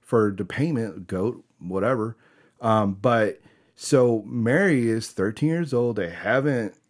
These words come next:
um, we, we go, we go thirteen to fifteen, but they, as soon as the woman was able to have a period, she was a woman. She was able to be married. Okay. That's just a fact. So anyways, uh,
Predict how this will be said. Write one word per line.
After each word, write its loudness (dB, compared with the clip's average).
um, -4
we, 0
we 2
go, -2
we 2
go 2
thirteen -4
to -6
fifteen, -8
but -2
they, 0
as -2
soon 0
as -2
the -2
woman 2
was 0
able 0
to 2
have -2
a 0
period, -2
she -2
was 2
a -2
woman. -4
She -4
was 2
able 2
to 0
be 0
married. -2
Okay. -2
That's -2
just -2
a -8
fact. -10
So 2
anyways, -2
uh, 2